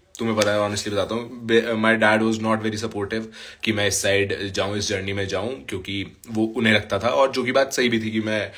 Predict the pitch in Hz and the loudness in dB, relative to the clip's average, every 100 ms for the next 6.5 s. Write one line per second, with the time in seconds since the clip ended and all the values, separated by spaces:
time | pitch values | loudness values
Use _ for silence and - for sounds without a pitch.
0 | - - 107 113 113 117 117 104 104 107 | -16 -8 2 4 4 4 4 4 4 2
1 | 101 - 104 101 104 98 104 101 98 - | 2 2 2 4 2 2 0 -2 -4 -6
2 | 98 95 98 95 95 98 95 95 98 95 | -6 -2 0 0 0 -4 -6 -4 -4 -2
3 | 92 92 95 92 98 92 92 95 92 95 | -4 -4 -8 -8 -6 -4 -4 -4 -4 -4
4 | 95 95 95 98 87 - 95 85 - - | -4 -6 -8 -8 -10 -6 -4 -4 -10 -18
5 | - - - _ - 110 113 113 113 110 | -18 -20 -20 _ -2 4 6 6 4 -2
6 | - 113 113 113 | 2 6 8 6